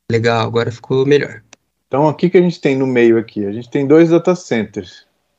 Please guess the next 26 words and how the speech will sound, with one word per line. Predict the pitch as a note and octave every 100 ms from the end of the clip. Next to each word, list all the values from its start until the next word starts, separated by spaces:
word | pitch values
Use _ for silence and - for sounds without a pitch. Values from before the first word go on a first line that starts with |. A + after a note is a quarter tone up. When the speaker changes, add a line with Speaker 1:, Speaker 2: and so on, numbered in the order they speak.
| _ _ _ _ _ _ _ _ _
Speaker 2:
O | G#2+
data | A2+ A2 G#2+
center | - A2+ A2 - G#2+ G#2+ G#2+ G#2 G#2+ - _ _ _ _ _
T-System | - A#2 - F3+ - F3 F3 -
e | C3+
o | C#3 C#3
S | C3+ C3+
P | -
quatro | C3+ B2+ B2 B2 B2+ - -
embaixo. | A#2+ A2+ F#2+ - A2
Os | G#2+
dois | A#2+ D3+
são | D3 D#3
lá | C#3
no | C#3+
Tamboré. | C3+ C#3+ D3 A#2+ E2 _ _ _ _ _ _ _ _
Então, | B2+
a |
gente | C3 C#3+
tem | C#3+ C3+ B2 A#2+ -
do, | - B2+ E3+ D3+
dois | B2+ D#3 E3
links | C3 C3 C3 A2+
entre | A#2+ A#2 C3
eles | C3+ C#3+ F3+
aqui, | D#3 - -